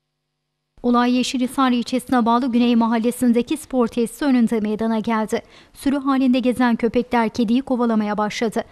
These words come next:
Korkan kedi koşarak bir ağacın dalına sığındı. Beş başıboş köpek uzun süre kediyi ağaçtan indirmek için havladı. Ağacın önünde bekledi. Olayı gören bir vatandaş köpekleri bölgeden uzaklaştırdı. Böylece kedi canını kurtardı.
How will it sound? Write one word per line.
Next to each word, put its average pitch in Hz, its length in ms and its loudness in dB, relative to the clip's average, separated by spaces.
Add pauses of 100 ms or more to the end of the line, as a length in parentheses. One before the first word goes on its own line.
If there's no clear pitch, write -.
(200)
Korkan 220 400 0
kedi 226 240 -2
koşarak 226 560 -4
bir 226 220 0
ağacın 240 260 0
dalına 220 320 0
sığındı. 220 440 -2 (340)
Beş 240 260 -2
başıboş 233 460 -2
köpek 226 420 -2
uzun 240 220 0
süre 240 240 0
kediyi 226 380 -2
ağaçtan 220 380 -2
indirmek 214 420 0
için 240 200 0
havladı. 214 520 -2 (280)
Ağacın 220 400 -2
önünde 220 340 0
bekledi. 214 460 -2 (520)
Olayı 285 260 2
gören 262 300 2
bir 262 120 4
vatandaş 247 540 0
köpekleri 247 500 0
bölgeden 226 460 0
uzaklaştırdı. 220 840 -2 (300)
Böylece 220 360 2
kedi 226 280 -2
canını 214 320 0
kurtardı. 220 580 -2